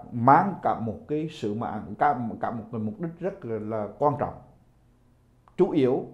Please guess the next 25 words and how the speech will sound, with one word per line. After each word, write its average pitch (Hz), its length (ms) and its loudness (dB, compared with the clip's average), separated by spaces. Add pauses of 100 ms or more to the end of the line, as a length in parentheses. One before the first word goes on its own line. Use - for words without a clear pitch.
(120)
là 110 200 0
đem 123 300 -4
đến 104 240 -6
cái - 100 -8
an 123 220 -4
lạc 95 180 -4
hạnh 82 160 -14
phúc. 110 220 -10 (640)
Và 117 120 -4
tất 160 180 0
nhiên 202 280 4
đối 123 240 4
với 123 180 2
đời 147 280 6
sau 175 380 2
thì 120 160 0
rõ 117 300 6
ràng 123 280 0
vì 107 160 2
đó 95 340 2 (220)
đã 120 100 2
tạo 120 300 4
biết 107 200 -2
bao 175 240 2
nhiêu 180 80 -8